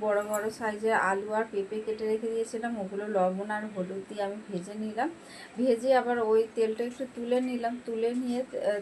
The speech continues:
তেজপাতা ফোড়ন দিয়ে দেখো বন্ধুরা, কা-, আমি পেঁয়াজ কুচোনো দিয়ে দিয়েছি। পেঁয়াজটা একটু লাল, লাল, লাল করে ভেজে নিয়ে তারপরে দিয়ে দিলাম আদা আর রসুনের,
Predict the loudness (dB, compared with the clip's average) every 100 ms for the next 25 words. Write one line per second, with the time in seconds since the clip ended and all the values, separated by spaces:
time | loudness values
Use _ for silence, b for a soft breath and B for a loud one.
0 | -2 -2 -2 -2 -2 0 -2 B B -12
1 | 2 4 4 2 2 2 4 2 0 -4
2 | -4 -4 -2 -2 -4 0 2 2 0 -2
3 | -6 0 0 0 -6 -10 -6 -4 -4 -4
4 | -4 -4 -4 -6 -10 B B 4 6 6
5 | 2 -4 -2 -4 2 4 4 4 4 4
6 | 2 2 4 4 4 0 -2 0 0 -2
7 | 0 2 2 0 -4 -2 -2 -2 -4 -4
8 | -6 -2 0 2 4 4 2 -4 -6 -8
9 | -4 -4